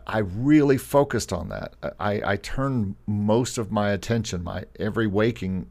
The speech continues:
bit of time that I had that I wasn't working for clients, I've, I, and I, I said, "This is going to be the future." This, you know,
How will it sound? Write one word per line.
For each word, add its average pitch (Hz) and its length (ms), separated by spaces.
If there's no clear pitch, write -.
bit 107 280
of - 120
time 107 400
that 90 140
I 90 140
had 95 340
that 92 100
I 92 80
wasn't 98 480
working 90 420
for - 140
clients, 98 420
I've, - 400
I, 92 120
and 101 320
I, 101 160
I 95 100
said, 92 280
"This 139 200
is 127 80
going 117 280
to 101 60
be 104 140
the 90 80
future." - 460
This, 107 320
you 107 120
know, 98 240